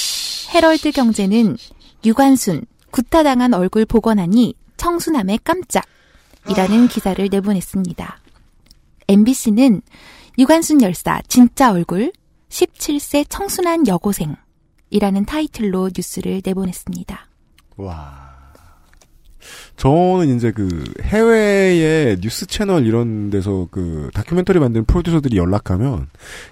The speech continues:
Speaker 2: 적극 협조할 자신이 있어요.
Speaker 1: <laughs>
Speaker 2: "이 나라 이렇다."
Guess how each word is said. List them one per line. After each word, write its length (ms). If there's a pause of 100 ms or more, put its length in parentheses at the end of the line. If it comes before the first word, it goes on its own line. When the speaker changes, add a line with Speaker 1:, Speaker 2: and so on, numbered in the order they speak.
Speaker 2:
적극 460
협조할 360
자신이 320
있어요. 420 (260)
Speaker 1:
<laughs> 960
Speaker 2:
"이 100
나라 260
이렇다." 600